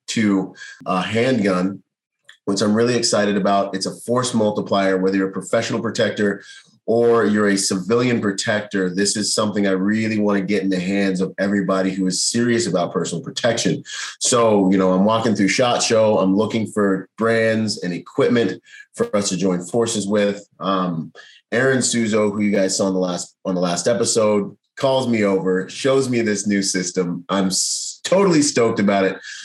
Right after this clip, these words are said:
So we have joined forces with C A A over the M C K platform.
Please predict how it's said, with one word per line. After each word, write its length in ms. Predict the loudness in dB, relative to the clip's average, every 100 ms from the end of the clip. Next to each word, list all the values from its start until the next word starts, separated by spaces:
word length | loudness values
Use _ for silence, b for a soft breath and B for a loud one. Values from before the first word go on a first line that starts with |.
| B
So 420 | -2 2 4 4
we 300 | 2 2 0
have 280 | 0 0 -2
joined 540 | 0 2 2 2 -2 -4
forces 340 | -4 -2 0
with 180 | 0 0
C 320 | -2 -2 0
A 220 | 0 2 2 2 0
A 40 | 0
over 340 | 0 0 0
the 340 | 0 0 0 0
M 240 | -2 -2 -2 -4
C 520 | -6 0 2 2 0 -10
K 500 | -4 0 2 2 0
platform. 720 | -2 -2 -2 -2 -2 -2 -2